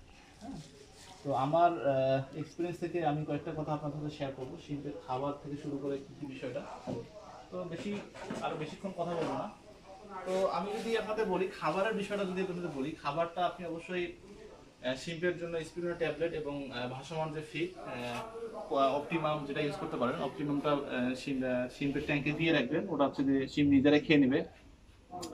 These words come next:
আর অবশ্যই আপনারা হচ্ছে যে শিম্পের ট্যাঙ্কে বিভিন্ন ধরনের plant ইউজ করার চেষ্টা করবেন। আসলে এই প্লান্টগুলো এত পরিমাণ কাজে দিবে সেটা বলার মতো না। আসলে এই, এই প্লান্টগুলো অনেক সময় দেখা যাচ্ছে যে শিম্পের খাবার দরকার হলে এই প্লান্টগুলোই খেয়ে নেয়। এবং আপনারা সবজি ইউজ করতে পারেন, যেখানে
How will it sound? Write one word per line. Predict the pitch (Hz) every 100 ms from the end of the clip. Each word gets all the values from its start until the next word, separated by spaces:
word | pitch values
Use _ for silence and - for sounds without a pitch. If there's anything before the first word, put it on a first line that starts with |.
| - - - - -
আর | - 139
অবশ্যই | 151 165 196 190
আপনারা | 170 170 170 170 170
হচ্ছে | 170 160
যে | 160
শিম্পের | - 165 175 170
ট্যাঙ্কে | 156 147 160 156 156
বিভিন্ন | 147 147 151
ধরনের | 151 151
plant | - 156 151 156
ইউজ | 147
করার | 156 -
চেষ্টা | - 151
করবেন। | 127 135 175 - - - - 254
আসলে | 135 175
এই | 196
প্লান্টগুলো | 196 196 208 226
এত | 214 175
পরিমাণ | 214 214 233
কাজে | 202 165 190
দিবে | 190 139 135 -
সেটা | 151
বলার | 143 147 160
মতো | 147 123
না। | 120
আসলে | - - 151 156
এই, | 170 185 175
এই | 156 175 180
প্লান্টগুলো | - 175 185 190 214 214 -
অনেক | 175 185
সময় | 208 202
দেখা | 190
যাচ্ছে | 202 202
যে | 208
শিম্পের | 190 185 180
খাবার | 170 - 240 269
দরকার | 185 196 208
হলে | 220
এই |
প্লান্টগুলোই | - 170 160 175 175 -
খেয়ে | 170 147
নেয়। | 113 - - - - - - 156
এবং | 170
আপনারা | 170 180 180
সবজি | 180 202 175 214
ইউজ | 208
করতে | 208 190 180
পারেন, | 151 185
যেখানে | 165 160 160 156